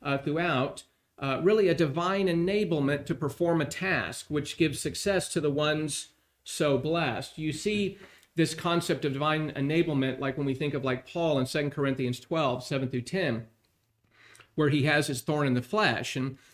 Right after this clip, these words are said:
Paul does what any believer would do. He prays three times for God to take it away, right? He says, "I beg the Lord." In fact, it was a really quite intense form of prayer. Uh,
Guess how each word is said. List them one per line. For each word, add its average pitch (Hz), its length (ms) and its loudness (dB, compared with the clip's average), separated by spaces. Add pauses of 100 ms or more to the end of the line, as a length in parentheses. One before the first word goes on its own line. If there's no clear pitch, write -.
(140)
Paul 185 200 2
does 156 220 4
what 160 140 2
any 262 160 4
believer 127 380 2
would 117 160 -2
do. 120 100 2
He 131 100 0
prays 143 360 0
three 156 280 -4
times 135 340 -2
for 151 120 -6
God 123 240 -2
to 120 60 -8
take 117 220 -6
it 127 60 -2
away, 175 500 -2
right? 127 340 -2 (320)
He - 80 -2
says, 180 200 2
"I 185 100 2
beg 233 360 4
the 185 80 2
Lord." 127 460 0
In - 80 -12
fact, 135 220 -4
it 127 60 -2
was 127 120 -6
a 131 40 -6
really 170 180 0
quite 143 220 0
intense 131 340 -2
form 127 200 0
of 120 80 -2
prayer. 220 500 -2 (640)
Uh, 135 320 0